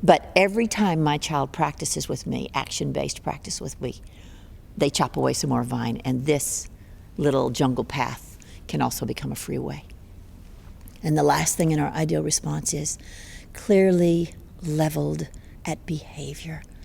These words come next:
not at the child. So when it's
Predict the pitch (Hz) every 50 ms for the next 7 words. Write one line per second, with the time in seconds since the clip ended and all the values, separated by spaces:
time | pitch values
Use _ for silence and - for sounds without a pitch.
0 | - - - - - - - - - - - 180 165 160 151 143 139 - - -
1 | - - - - - - - - - - 156 - - - 175 160 151 156 175 -
2 | - - - - - - - - - - - - - - - - - - - -
3 | 202 190 196 196 202 220 214 226 226 220 -